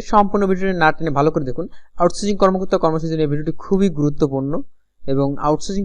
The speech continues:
কর্মকর্তা কর্মচারীরা আমি চাই যে সম্পূর্ণ ভিডিওটা দেখুক, কারণ এখানে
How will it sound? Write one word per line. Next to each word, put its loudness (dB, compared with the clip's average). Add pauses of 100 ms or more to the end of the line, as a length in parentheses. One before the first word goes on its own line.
কর্মকর্তা 0
কর্মচারীরা 0
আমি -4
চাই 4
যে -6
সম্পূর্ণ 0
ভিডিওটা 2 (280)
দেখুক, -4 (380)
কারণ 0
এখানে 0